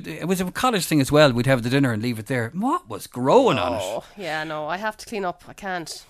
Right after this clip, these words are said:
Speaker 1: We
Speaker 2: clean
Speaker 1: had
Speaker 2: up
Speaker 1: a,
Speaker 2: in it.
Speaker 1: um, a pot, a very special pot when I lived in college, and, um, it was the one pot that did everything.
Speaker 2: Mm.
Speaker 1: And the pot got fairly rank, and we
Speaker 2: Yeah.
Speaker 1: had ran out of washing up liquid.
Speaker 2: Right.
Speaker 1: And we had no hot water,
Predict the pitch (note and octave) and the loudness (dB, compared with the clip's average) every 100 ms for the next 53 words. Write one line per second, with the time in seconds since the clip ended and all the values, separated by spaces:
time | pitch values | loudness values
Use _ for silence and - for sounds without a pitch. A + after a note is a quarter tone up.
0 | - E3 D3+ C3+ A#2 G#2 - G#2+ G#2+ - | -2 0 0 -2 -2 -4 -6 -8 -8 -10
1 | A2+ - C3 G2 - D#3 C3 - C3 A#2 | -6 -4 -4 -6 -10 -8 -8 -6 -6 -6
2 | G#2 C3 A2 G2+ G#2 G2+ G2+ A2 G2+ F#2+ | -4 -4 -2 -4 -4 -4 -6 -4 -6 -10
3 | - G#2+ G#2 - A#2 G#2+ G#2 D3 C#3 D3 | -12 -10 -10 -10 -12 -10 -10 -8 -8 -4
4 | F3+ D3+ C3+ B2 B2 C#3 B2+ F#2+ F#2+ _ | -4 -4 -6 -6 -2 -2 -2 -8 -16 _
5 | _ G3 E3+ - B2 - - G#3 G3+ C#3+ | _ -12 -12 -2 0 2 2 0 2 -2
6 | B2 - - D#3+ C#3+ C3 A2+ A#2 B2 B2+ | -2 -10 -10 -4 -2 0 0 0 4 4
7 | G2 E2 - - _ - G#2+ C#3+ D3 D3 | 2 -6 -12 -14 _ -10 0 4 4 2
8 | D3+ F#3+ F#3+ D#3 C#3+ C3 A2+ G#2+ - _ | 0 0 0 -2 -2 -4 -8 -10 -18 _
9 | _ _ _ _ _ _ B2 - - - | _ _ _ _ _ _ -12 -10 -12 -14
10 | - - _ E3+ C#3 E3+ - - - - | -20 -20 _ -16 -16 -18 -20 -20 -20 -20
11 | _ _ _ C#3 E3+ A#2 F#2+ G2 F2 G#2+ | _ _ _ -6 -4 -6 -10 -12 -12 -14
12 | G2 C#3 D3+ | -10 -10 -10